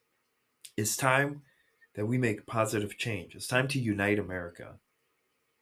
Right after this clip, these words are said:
Nikki Haley is not gonna be the person to do it.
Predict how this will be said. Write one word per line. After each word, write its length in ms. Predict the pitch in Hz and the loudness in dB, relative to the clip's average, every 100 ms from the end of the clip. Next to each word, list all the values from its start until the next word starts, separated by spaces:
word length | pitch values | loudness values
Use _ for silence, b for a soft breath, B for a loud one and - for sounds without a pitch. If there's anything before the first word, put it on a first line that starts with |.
| _ _ _ - | _ _ _ -4
Nikki 220 | 120 127 | -2 2
Haley 260 | 131 120 117 | 4 6 6
is 180 | 101 - | 2 0
not 160 | 101 | -4
gonna 120 | 104 101 | -2 -6
be 80 | 98 | -6
the 120 | - | -8
person 320 | - 98 - 92 | -4 -4 -4 -4
to 100 | 87 | -4
do 160 | 85 | -6
it. 120 | - | -10